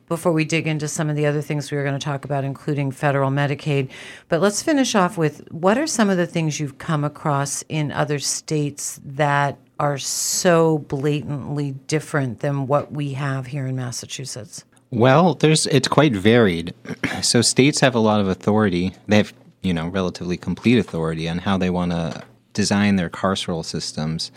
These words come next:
Speaker 2: And so, as you can imagine, it's, it's quite varied by region, by state.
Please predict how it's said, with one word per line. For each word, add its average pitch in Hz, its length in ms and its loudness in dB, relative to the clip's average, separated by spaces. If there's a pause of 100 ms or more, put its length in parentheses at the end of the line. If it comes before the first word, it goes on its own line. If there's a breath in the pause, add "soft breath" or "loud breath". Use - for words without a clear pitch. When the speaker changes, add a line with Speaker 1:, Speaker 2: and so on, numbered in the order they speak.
(140 loud breath)
Speaker 2:
And 101 160 4
so, 107 500 4 (100)
as 117 160 2
you 110 80 4
can 107 180 2
imagine, 104 460 4
it's, - 300 -4
it's 98 140 -6
quite - 520 0
varied 92 520 -4
by 85 380 -6
region, 101 540 0
by 78 160 -4
state. - 640 -2